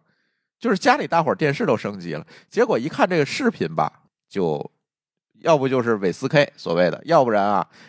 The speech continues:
你只要跟这个海外的这个视频网站一比，这就甚至还不如某些 YouTube 博主拍的好。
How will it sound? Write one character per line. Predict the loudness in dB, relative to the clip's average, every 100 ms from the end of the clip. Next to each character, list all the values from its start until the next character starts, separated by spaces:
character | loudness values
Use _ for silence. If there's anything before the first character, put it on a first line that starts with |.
| _
你 | -6 -4
只 | -2
要 | 0 0 0
跟 | -2 -4 -4 -6
这 | -4 -4
个 | -4 -6 -6 -8 -10 _ _
海 | -6 2
外 | 2
的 | 2
这 | 0
个 | -4
视 | -6
频 | -8 -8
网 | -8
站 | -6
一 | -10
比， | -12 -20 _
这 | -4
就 | -4 -6 -10
甚 | -2 -2
至 | 0
还 | 0
不 | 0 -2
如 | -4 -4 -2
某 | 0
些 | 0 0
YouTube | 0 0 -2 -4
博 | 0 0
主 | 0
拍 | 0 0
的 | 0
好。 | -2